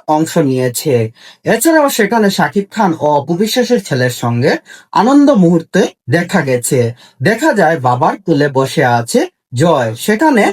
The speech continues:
রাখা জন্মদিনের কেক এবং সামনেই হাসি মুখে মা অপু বিশ্বাস। এ সময় অপু বিশ্বাস জয়ের হাতে কেক তুলে দেন, আর তার থেকে শাকিব খান কেক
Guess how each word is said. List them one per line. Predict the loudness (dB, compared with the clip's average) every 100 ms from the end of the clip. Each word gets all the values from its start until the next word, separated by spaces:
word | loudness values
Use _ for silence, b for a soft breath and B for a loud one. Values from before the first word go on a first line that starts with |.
| -4 _ _ -2
রাখা | -2 0 0 0 -4 _
জন্মদিনের | 0 2 2 2 2 0 -2 0
কেক | 2 2 -4 -2
এবং | 0 2 0
সামনেই | -2 0 0 2 0
হাসি | 0 -2 -2 2
মুখে | 2 2 0
মা | 0 0 -2 -4
অপু | -4 -2 -2
বিশ্বাস। | -2 -2 -2 -2 -4 -8 -14 b b b
এ | 0 0
সময় | 0 0 0
অপু | 0 0 -2
বিশ্বাস | -2 0 -2 0
জয়ের | 0 0
হাতে | 0 -2 -2 0
কেক | 0 0 0
তুলে | -2 0 0
দেন, | 0 -2 -2
আর | 0 0 -4 b _
তার | -2 -2 0
থেকে | -2 -2
শাকিব | -2 -2 -2 -4
খান | -2 0 0 -2 _ _ 0
কেক | 2